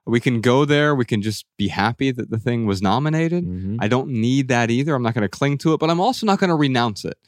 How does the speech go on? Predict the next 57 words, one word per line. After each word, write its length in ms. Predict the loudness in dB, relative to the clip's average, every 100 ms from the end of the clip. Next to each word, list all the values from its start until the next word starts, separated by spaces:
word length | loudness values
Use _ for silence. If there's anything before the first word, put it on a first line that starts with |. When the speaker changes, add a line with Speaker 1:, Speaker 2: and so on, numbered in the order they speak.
| _ _ -6
Speaker 1:
And 60 | 0
Speaker 2:
Yeah. 40 |
Speaker 1:
that's 140 | 2 2
what 80 | 2
you've 180 | 2 4
really 180 | 4
helped 180 | 4 2
me 80 | 2
with, 180 | 2 2
Ryan, 240 | 2 4
not 120 | 2 2
Speaker 2:
Mm-hmm. 80 |
Speaker 1:
renouncing 680 | 2 4 2 2 2 2 4
any 200 | 4 2
of 120 | 2
these 260 | 0 0 0
things, 320 | 0 0 0
because 280 | 0 2 0 -4 -4
as 80 | 0
soon 120 | 4
as 100 | 4
I 60 | 4
renounce 420 | 4 4 2 2
it, 80 | 2
"Oh, 240 | 4 4 4
bah 280 | 4 4
humbug." 540 | 4 2 4 2 2 -2 -12 -4
Well, 80 | 0 4
Speaker 2:
Mm-hmm. 40 |
Speaker 1:
now 160 | 4 4
I'm 140 | 2
tied 340 | 0 2 0 0
to 160 | -2
it. 100 | -2
The 40 | -2
same 200 | 2 2
Speaker 2:
Yeah. 60 |
Speaker 1:
way 240 | 4 2 0 _ -12
Scrooge 640 | -6 2 6 6 6 4
is 200 | 2 2
tied 460 | 0 2 4 2 0
to 400 | 2 2 2 0
Christmas, 540 | 2 2 2 -2 0
right? 260 | 0 0 -4 _ -20 _ _
Or 200 | 0 2
the 100 | 2
Grinch 360 | 2 2 2 0
is 100 | 0
tied 280 | 2 2 2
to 60 |
Christmas 460 | 0 0 0 -2 -2
as 120 | -2
well, 260 | 0 2 4
right? 160 | 4 2
It's 140 | 2
like, 100 | 0
Speaker 2:
Yeah. 220 | 0 -2